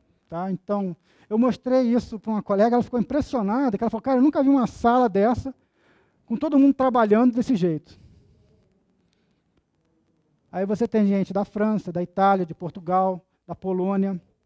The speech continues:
Alemanha, Estados Unidos. Dá uma olhadinha na data ali, ó.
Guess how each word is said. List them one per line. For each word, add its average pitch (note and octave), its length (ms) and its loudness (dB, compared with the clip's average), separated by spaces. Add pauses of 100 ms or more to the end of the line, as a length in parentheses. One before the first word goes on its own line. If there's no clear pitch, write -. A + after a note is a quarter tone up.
(640)
Alemanha, F#3+ 540 2
Estados F#3 340 -2
Unidos. F#3+ 480 -2 (1120)
Dá A3+ 160 -6
uma F4 120 0
olhadinha C4+ 260 4
na B3 100 4
data F#3+ 380 2
ali, E3+ 160 -2
ó. D3+ 180 -4